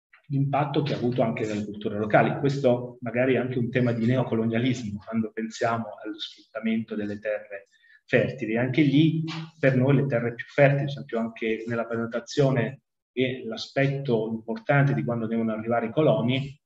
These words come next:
le terre più fertili per esempio del Jebel Akdar, dell'altopiano, della cineraica verde, deve essere sgombro da locali perché sono le terre migliori che devono essere date, concesse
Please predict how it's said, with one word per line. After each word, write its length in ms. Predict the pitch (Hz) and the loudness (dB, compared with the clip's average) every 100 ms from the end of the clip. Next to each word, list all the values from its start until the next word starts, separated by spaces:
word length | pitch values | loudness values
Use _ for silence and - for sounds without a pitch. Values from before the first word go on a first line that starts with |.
| - | -8
le 140 | 113 | -4
terre 300 | 143 139 127 | 4 4 4
più 120 | 139 120 | -2 -2
fertili 440 | 139 135 117 107 | 2 2 0 -10
per 80 | 110 | -10
esempio 420 | - 127 127 113 | -2 -2 -2 -8
del 400 | 107 107 107 107 - - - | -6 -4 -6 -8 -16 -18 -4
Jebel 280 | 117 123 123 | 0 4 2
Akdar, 480 | 123 127 131 110 | 0 2 2 2
dell'altopiano, 800 | 104 107 113 - 113 - 135 123 | 0 -4 -4 -8 -8 2 2 2
della 200 | 107 107 | -2 -4
cineraica 680 | - 120 117 135 131 123 120 | -4 -2 0 0 0 0 0
verde, 680 | 127 117 - - 139 143 143 - | 2 2 -2 0 2 4 0 -4
deve 180 | 113 120 | 0 0
essere 360 | 131 - 117 120 | 0 -2 -2 -2
sgombro 880 | 123 143 143 147 139 151 151 - _ _ - | 4 6 8 8 8 6 4 -4 _ _ -6
da 120 | 117 | -2
locali 440 | 139 139 107 143 | -2 -2 0 0
perché 300 | 139 110 - | -2 -4 -4
sono 220 | 117 117 120 | -2 -2 -2
le 120 | 123 | -2
terre 300 | 107 113 123 | -2 0 0
migliori 420 | 139 139 139 - | 4 4 2 0
che 100 | 120 | -6
devono 360 | 110 110 110 110 | -6 -4 -4 -6
essere 320 | - 123 127 | -6 -4 -2
date, 340 | 104 98 117 | -2 -4 -10
concesse 880 | - 147 143 143 120 - - 127 | 0 2 2 0 0 -4 -8 -10